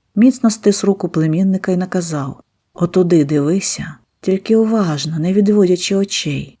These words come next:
і слухай, обов'язково слухай". Дмитро прислухався.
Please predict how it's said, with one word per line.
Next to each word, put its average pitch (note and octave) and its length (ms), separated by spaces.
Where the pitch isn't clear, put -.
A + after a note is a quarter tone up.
і F3 120
слухай, C#3+ 840
обов'язково D3+ 800
слухай". D3+ 840
Дмитро F3 400
прислухався. D#3 880